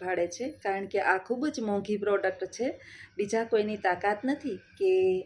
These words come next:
આનું બિલ બનાવી શકે. મિત્રો, કહેવાનો અર્થ આ સુંદર વાક્યની અંદર એટલો છે કે જ્યારે જ્યારે કોઈ પણ ભોળું માણસ હોય, લાચાર માણસ હોય,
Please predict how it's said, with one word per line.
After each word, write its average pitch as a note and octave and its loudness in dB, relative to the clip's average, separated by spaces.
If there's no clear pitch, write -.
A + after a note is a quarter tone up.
આનું F#3+ 0
બિલ G3 2
બનાવી F3+ 2
શકે. F3+ -4
મિત્રો, C#4+ 4
કહેવાનો C#4 6
અર્થ B3 2
આ B3 2
સુંદર A#3+ 0
વાક્યની A3+ 0
અંદર A3+ 4
એટલો A3+ 2
છે B3 -2
કે B3 -2
જ્યારે A#3 6
જ્યારે C#4 4
કોઈ B3+ 2
પણ C4+ 2
ભોળું B3+ 4
માણસ A3 2
હોય, G3+ 2
લાચાર G#3+ 4
માણસ A#3 2
હોય, G3 2